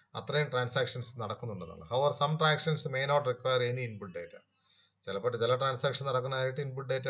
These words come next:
വേണമെന്നില്ല. നിങ്ങൾ, ആ, second സെമസ്റ്ററിൽ നമ്മൾ സി-, ഫംഗ്ഷൻസിനെ പറ്റി പറഞ്ഞപ്പോൾ നാല് തരത്തിലുള്ള function പറഞ്ഞു. അതിൽ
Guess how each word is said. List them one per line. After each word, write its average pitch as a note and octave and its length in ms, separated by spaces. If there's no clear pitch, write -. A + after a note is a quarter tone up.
വേണമെന്നില്ല. A#2+ 420
നിങ്ങൾ, A2+ 180
ആ, G#2+ 40
second B2+ 360
സെമസ്റ്ററിൽ A#2+ 380
നമ്മൾ A#2+ 160
സി-, B2+ 180
ഫംഗ്ഷൻസിനെ C3+ 560
പറ്റി A#2+ 260
പറഞ്ഞപ്പോൾ A2+ 400
നാല് C3+ 240
തരത്തിലുള്ള C3 340
function B2 300
പറഞ്ഞു. F2 220
അതിൽ A2+ 120